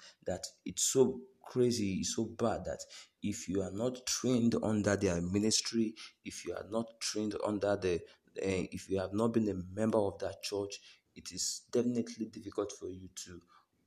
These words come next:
be, go to that church and minister. You will never see that particular congregation associating with any other body of Christ.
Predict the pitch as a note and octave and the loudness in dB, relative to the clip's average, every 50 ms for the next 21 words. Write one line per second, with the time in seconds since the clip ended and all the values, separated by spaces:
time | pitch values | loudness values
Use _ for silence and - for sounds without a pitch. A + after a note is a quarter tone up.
0 | _ F#2+ F#2 G#2+ B2 C3 C3+ B2 - - - G#2 G#2+ C3 B2+ B2+ - G2+ G#2 A2 | _ -10 -2 0 0 0 0 -2 -4 -6 -6 2 4 4 4 4 2 2 2 2
1 | A2 G#2+ - G#2+ G#2+ G#2 - - - F2+ F2+ F2+ F#2 F#2 F2 - - - D#2+ - | 2 2 2 0 0 0 -2 -4 -6 -8 -8 -6 -6 -6 -6 -6 -8 -8 -10 -10
2 | - - _ _ _ _ _ _ _ _ _ F#2 F#2+ A2 A2+ G#2+ G#2+ G#2+ G#2+ G#2+ | -12 -18 _ _ _ _ _ _ _ _ _ -6 0 0 2 2 2 0 0 0
3 | A2 A2 A2+ B2+ C3 B2+ C3 B2+ B2 - - - A#2+ A#2+ A2+ A#2 A#2 G#2 G2 F#2+ | 0 0 2 2 2 2 0 0 0 -2 -2 -2 0 -2 -2 -2 -2 -4 -6 -6
4 | - - F2+ - - - - G#2+ G2+ F#2 - - F#2 F2 F2 E2+ F#2+ G2+ G2 - | -8 -10 -10 -10 -10 -8 -6 -6 -6 -6 -8 -10 -12 -12 -10 -6 -4 -4 -4 -4
5 | - F#2 F#2 - - - - _ _ _ _ _ F#2 G2+ - - - G#2 G2+ - | -6 -8 -10 -10 -14 -20 -20 _ _ _ _ _ -6 -4 -2 -2 0 0 0 0
6 | - - B2+ A#2+ B2 A#2+ A#2+ A2 G2 F#2+ F#2+ - - _ _ _ G2+ A2+ A#2 A#2 | 0 0 0 0 0 0 -2 -2 -2 -4 -6 -10 -16 _ _ _ 2 4 6 6
7 | A#2 A#2 A#2 - - G#2 G#2+ G#2+ A#2 A2 G#2 - - - A2 G#2 G2 F#2 E2+ E2+ | 6 6 4 2 0 -2 -2 0 -2 -2 -2 -4 -2 -2 0 0 0 -2 -6 -8
8 | - _ _ _ _ _ _ _ _ - - - - - - - - - - - | -12 _ _ _ _ _ _ _ _ -18 -16 -16 -10 -8 -8 -8 -6 -6 -6 -6
9 | - - - | -6 -8 -14